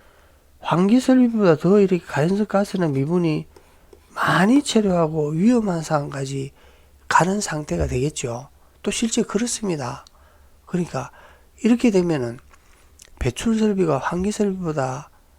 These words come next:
상위 좋은 설비라는 것은 그 납득이 가지 않죠. 환기 설비는 바람은 항시 부니까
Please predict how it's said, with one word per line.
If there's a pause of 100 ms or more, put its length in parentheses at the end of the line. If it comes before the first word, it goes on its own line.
(240)
상위
좋은
설비라는
것은 (720)
그
납득이
가지
않죠. (760)
환기
설비는 (300)
바람은 (120)
항시
부니까